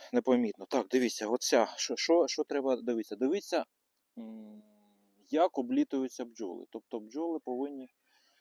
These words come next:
облітуватися дружно. Але я ж тут не знаходжуся, може вон, о, цей вулик і пооблітувався, але дивіться, що я зараз зроблю. Я оцю цеглину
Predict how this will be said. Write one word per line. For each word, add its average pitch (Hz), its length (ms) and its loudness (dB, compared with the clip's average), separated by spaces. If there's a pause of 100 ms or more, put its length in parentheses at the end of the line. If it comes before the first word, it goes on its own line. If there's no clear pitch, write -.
(240)
облітуватися 127 880 0
дружно. 135 640 2
Але 139 280 2
я 147 120 0
ж - 120 -10
тут 143 200 -10
не 135 100 -8
знаходжуся, 131 720 -6
може 123 260 -6
вон, 123 220 -6
о, 110 200 -10 (240)
цей 120 200 -4
вулик 117 440 -6
і 113 80 -10
пооблітувався, 107 1000 -4
але 120 400 4 (1000)
дивіться, 127 400 -6
що 120 220 -6
я 117 80 -4
зараз 110 340 -6
зроблю. 95 380 -16
Я 110 120 -6
оцю 120 240 -10
цеглину 131 580 -6